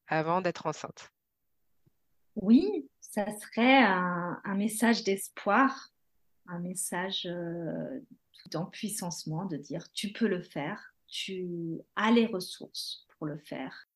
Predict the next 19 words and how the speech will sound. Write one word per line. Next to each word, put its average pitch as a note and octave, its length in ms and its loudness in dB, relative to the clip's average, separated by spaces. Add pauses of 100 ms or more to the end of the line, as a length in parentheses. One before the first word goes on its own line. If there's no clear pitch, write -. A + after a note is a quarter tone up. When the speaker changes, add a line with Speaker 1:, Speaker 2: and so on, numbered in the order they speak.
(600)
Speaker 2:
tu - 300 -6
as E3+ 80 2
un E3+ 240 0
entourage F#3 920 -2 (160)
qui - 160 -16
te G3+ 120 -8
permettra F3 640 -4
de E3 100 -6
le D#3+ 160 -4
faire. » D#3 400 -8
Il E3 120 -6
y E3 80 -2
a E3 60 0
des, D#3+ 400 -8 (1120)
il F#3+ 80 0
y - 20 8
a G3+ 80 6
des G#3+ 120 4
solutions G3 720 -2